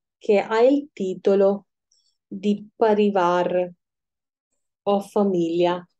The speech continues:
Mm? Um, o almeno qui la famiglia nucleare. Um,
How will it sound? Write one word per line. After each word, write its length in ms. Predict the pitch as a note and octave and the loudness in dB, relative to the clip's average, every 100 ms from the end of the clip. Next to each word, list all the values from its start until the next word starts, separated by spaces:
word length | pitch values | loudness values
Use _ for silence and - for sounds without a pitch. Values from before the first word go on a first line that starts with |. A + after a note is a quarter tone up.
| _ _ _ G#3 | _ _ _ -4
Mm? 160 | B3 A3 _ _ _ _ _ _ _ _ | -4 -8 _ _ _ _ _ _ _ _
Um, 520 | F#3+ G3 F#3+ G3 G3 - _ _ _ _ _ _ - | -2 0 2 0 -4 -14 _ _ _ _ _ _ -2
o 80 | B3 | 2
almeno 500 | C#4 C#4 G3+ A3 A#3+ | 4 4 4 4 4
qui 360 | - F3+ G#3+ C4+ | 2 0 2 2
la 140 | B3 | 0
famiglia 380 | - G3 G3+ G3 | 0 0 2 2
nucleare. 840 | F#3+ F3 G3 F3+ E3 E3+ F3 F3+ _ _ _ _ _ _ _ _ _ _ _ _ _ _ _ _ _ _ _ | 0 -2 0 2 2 2 2 0 _ _ _ _ _ _ _ _ _ _ _ _ _ _ _ _ _ _ _
Um, 800 | F#3 F#3+ F#3 F#3 F#3 F#3 F#3 | 2 4 4 4 2 0 -2